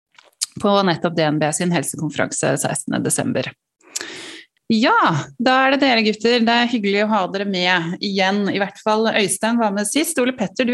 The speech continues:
er sånn førstereise i podcasten, og da har vi en tradisjon om at vi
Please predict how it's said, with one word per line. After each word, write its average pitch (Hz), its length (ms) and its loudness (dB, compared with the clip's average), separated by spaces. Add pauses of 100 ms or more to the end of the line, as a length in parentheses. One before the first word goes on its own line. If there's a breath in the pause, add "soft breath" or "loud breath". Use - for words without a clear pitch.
er 240 160 2
sånn 294 160 0
førstereise 196 760 0
i 226 40 -12
podcasten, - 540 -2
og 262 80 2
da 247 80 2
har 202 160 2
vi 214 80 0
en 220 180 0
tradisjon 214 540 -2
om - 80 2
at 208 180 -6
vi 220 220 2